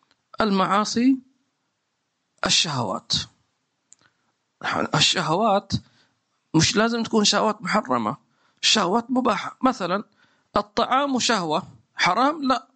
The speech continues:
مباحة. لكن كيف يدخل عليك الشيطان إذا لم تسمي الله؟ خلاص، فدخل عليك الشيطان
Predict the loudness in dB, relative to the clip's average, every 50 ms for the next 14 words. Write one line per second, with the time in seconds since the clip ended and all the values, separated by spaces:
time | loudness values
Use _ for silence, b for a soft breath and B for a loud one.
0 | _ _ 0 0 2 2 2 0 0 -2 -4 -8 -10 -10 _ _ _ _ B B
1 | B B B B B B B _ _ 0 2 2 2 2 0 0 2 2 2 0
2 | 0 0 0 0 0 0 0 0 0 0 -2 -4 -6 -6 -2 0 -2 0 2 2
3 | 2 4 4 2 2 0 -2 -2 -4 -2 -2 -2 -2 -2 -2 0 2 0 0 -2
4 | -4 _ _ _ _ -6 -2 0 0 2 0 -2 -6 -8 -12 -14 -14 -16 _ _
5 | _ _ _ _ _ _ _ _ _ _ _ _ _ _ _ _ _ _ _ _
6 | B B B B -6 -2 0 0 0 0 -2 -2 0 0 2 2 2 0 0 -2
7 | -4 -4 -2 -2 0 0 0 -2 -2 -2 0 2 2 2 2 -2 -4 -10